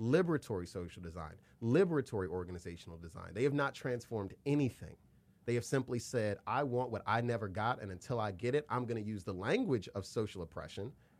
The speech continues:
even if it means I am becoming the pr-, oppressor."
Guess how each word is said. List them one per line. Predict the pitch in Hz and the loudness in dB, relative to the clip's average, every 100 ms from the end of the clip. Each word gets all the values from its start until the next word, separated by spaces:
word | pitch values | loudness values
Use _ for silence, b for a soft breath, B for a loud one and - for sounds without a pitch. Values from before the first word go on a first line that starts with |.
| b b b - | b b b -2
even | 175 165 139 | 2 4 2
if | 120 | 2
it | 110 | 0
means | 110 104 - | 0 -2 -2
I | 117 | -2
am | 107 | -2
becoming | 92 - 95 | -4 -6 -6
the | 82 | -8
pr-, | - - | -10 -10
oppressor." | 85 85 82 - | -6 -6 -8 -12